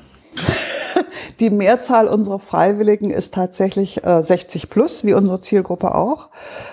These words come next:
weil wir bei den Freiwilligen sagen, wir können, wenn wir deutschlandweit Menschen einsetzen, wir können ihnen nicht eine dezidierte Ausbildung zuteil werden lassen. Wir müssen dort Menschen nehmen,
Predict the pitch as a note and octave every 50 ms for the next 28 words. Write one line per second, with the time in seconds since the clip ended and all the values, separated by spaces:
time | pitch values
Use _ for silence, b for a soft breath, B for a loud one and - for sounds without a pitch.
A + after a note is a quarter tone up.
0 | B _ G3 G3 G3+ G#3 F#3 G#3 G#3 F#3 G#3 F#3+ F#3 G3 G3+ - - G#3 F#3+ G3
1 | G#3 G#3 A3 G3+ G#3+ A3 G#3+ G3 G#3 G3 G3 G3 G#3 F#3 F#3+ F#3+ F#3+ - G#3 G#3
2 | G3 G#3 G#3 G3+ G3 F3+ F#3 F#3+ F3+ F#3 F3+ - F#3+ F3 G3 G3 - G#3 G3+ G3
3 | G3 F#3+ F3+ F3+ - F#3 F3+ F3+ F#3+ - - - - - - G3 G#3 G3 G3 G3
4 | - - F#3+ F3+ F#3 F#3 - G3 F#3+ F#3+ G3 - F#3 F3+ F#3 F#3 G3 G3 - -
5 | - F#3 F3 F#3 F#3+ G3 F#3+ - F#3+ E3 - E3 E3+ E3+ F3 - D3+ E3+ G3+ G3+
6 | - - G3+ F#3+ F#3 F#3+ F3+ - F3+ - - F#3+ F#3 F#3+ G3 F#3+ G3 G3 F#3+ F#3
7 | F3+ F3+ F3+ - F#3 E3+ F3+ F3 F3+ G3+ G3+ A3 G#3 F#3+ F#3 F#3 F#3 E3+ E3 F3
8 | F3+ - - E3+ E3+ E3 E3+ F3+ F#3 F#3+ F#3+